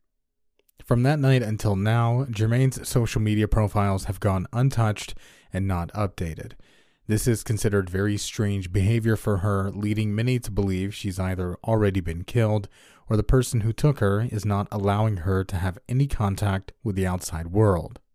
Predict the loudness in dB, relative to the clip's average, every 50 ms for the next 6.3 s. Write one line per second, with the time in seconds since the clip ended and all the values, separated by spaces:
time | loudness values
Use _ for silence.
0 | _ _ _ _ _ _ _ _ _ _ _ _ _ _ _ -2 0 2 4 6
1 | 6 6 4 4 4 4 6 6 4 4 2 0 0 0 0 0 2 2 2 2
2 | 2 2 0 0 0 2 2 2 2 0 -2 -2 -4 -4 -2 0 0 0 0 0
3 | 0 0 -2 -2 -2 0 0 0 2 0 -2 -4 -6 -6 -4 0 0 2 2 0
4 | 0 -2 -6 -6 -8 -10 -10 -12 -16 _ _ _ _ _ _ -2 0 2 2 2
5 | 2 2 2 2 4 4 4 4 4 2 0 0 0 0 0 0 0 -2 -2 -4
6 | -2 -2 -2 -2 -4 -8